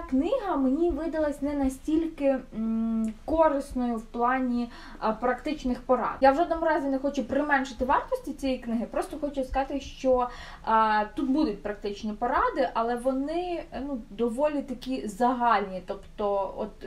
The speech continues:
просто вам їх транслювати нічого не дасть, поки ви не прочитаєте всю книгу. В чому ж тоді сіль цієї книги?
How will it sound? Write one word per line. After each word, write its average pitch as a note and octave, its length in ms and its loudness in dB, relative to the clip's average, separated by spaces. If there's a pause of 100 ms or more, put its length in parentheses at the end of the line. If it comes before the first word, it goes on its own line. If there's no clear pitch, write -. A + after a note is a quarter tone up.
(200)
просто C#4+ 460 2
вам B3 240 2
їх A3 80 -6
транслювати B3+ 680 -2
нічого B3 320 -2
не B3 100 -2
дасть, F4+ 300 2
поки C4 200 -4
ви C4 80 0
не B3 100 -2
прочитаєте A3 560 -4
всю G#3+ 200 -14
книгу. E3 200 -10 (260)
В - 40 -12
чому F#4+ 220 4
ж E4+ 60 -2
тоді D#4 180 0
сіль D#4 300 -2
цієї B3+ 340 -2
книги? F#3 440 -4